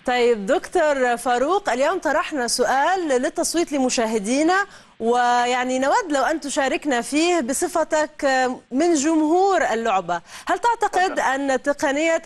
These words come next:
Speaker 1: الفيديو أضافت متعة خاصة جديدة على اللعبة أم لا؟
Speaker 2: لا.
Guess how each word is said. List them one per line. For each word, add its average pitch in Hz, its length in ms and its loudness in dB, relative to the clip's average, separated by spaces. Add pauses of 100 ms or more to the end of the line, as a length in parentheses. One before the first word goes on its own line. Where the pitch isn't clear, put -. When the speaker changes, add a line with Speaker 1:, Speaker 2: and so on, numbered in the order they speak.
Speaker 1:
الفيديو 254 500 -2
أضافت 285 840 -2
متعة 277 680 0
خاصة 269 680 0
جديدة 277 300 -2
على 240 180 0
اللعبة 294 480 -2
أم 247 120 -4
لا؟ 151 140 -8 (1800)
Speaker 2:
لا. 131 180 -2